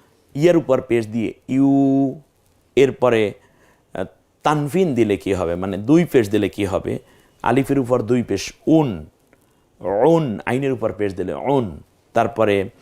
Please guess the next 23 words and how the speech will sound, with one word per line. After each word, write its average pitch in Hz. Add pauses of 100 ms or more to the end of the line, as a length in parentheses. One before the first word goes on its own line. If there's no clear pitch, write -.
(220)
হামজার 127
উপর 135
দুই 120
পেশ 113
দিলে 101 (200)
উন, 139 (720)
হ্যাঁ, 147 (560)
এরপরে 117 (100)
ওয়ার 131
উপর 147
দুই 123
পেশ 110
দিলে 98 (140)
উন, 151 (480)
ইয়ার 131
উপর 113
দুই 98
পেশ 90
দিলে 90 (160)
ইউন। 104 (340)
খুব - (100)
কালারফুল 104
করে 90